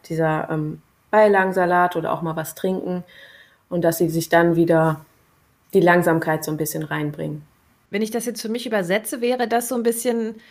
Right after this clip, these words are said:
Speaker 2: die Regenbogenküche, oder? So
Speaker 1: Ja.
Speaker 2: den Teller so bunt machen wie möglich, die Getränke nicht unbedingt bunt und dann bin ich doch schon ganz gut dabei, oder?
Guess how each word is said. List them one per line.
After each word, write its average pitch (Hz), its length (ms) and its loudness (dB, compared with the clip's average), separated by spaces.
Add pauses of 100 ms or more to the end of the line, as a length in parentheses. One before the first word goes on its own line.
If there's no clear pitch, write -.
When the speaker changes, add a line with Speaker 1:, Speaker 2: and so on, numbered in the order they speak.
(160)
Speaker 2:
die 196 400 -4
Regenbogenküche, 175 960 2
oder? 240 260 4
So 202 80 2
Speaker 1:
Ja. - 180 2 (240)
Speaker 2:
den 208 140 4
Teller 254 300 4
so 214 160 2
bunt 302 460 0
machen 262 320 -2
wie 226 120 -2
möglich, 302 840 -2 (160)
die 240 100 -4
Getränke 247 520 0
nicht 277 180 -2
unbedingt 302 360 -4
bunt 320 480 -2 (680)
und 240 400 0 (320)
dann 226 380 0
bin 269 120 -2
ich 269 100 -4
doch 247 120 2
schon 254 160 -4
ganz 240 160 -2
gut 240 140 -6
dabei, 180 340 4
oder? 262 200 0